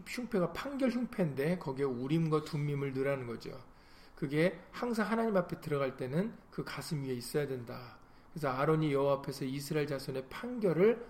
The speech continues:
항상 그 가슴 위에 둘지니라." 그래서 그 우림과 둠밈의 역할은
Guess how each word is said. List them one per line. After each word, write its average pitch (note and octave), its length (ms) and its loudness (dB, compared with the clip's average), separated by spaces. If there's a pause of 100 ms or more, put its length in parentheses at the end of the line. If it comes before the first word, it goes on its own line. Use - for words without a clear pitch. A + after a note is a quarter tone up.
(100)
항상 G3 460 -2
그 D#3 120 -4
가슴 C#3 320 -6
위에 C3+ 120 -2
둘지니라." B2+ 680 -8
그래서 C3+ 380 -4 (400)
그 - 120 0
우림과 D3 460 2
둠밈의 C#3+ 440 0
역할은 C3 500 0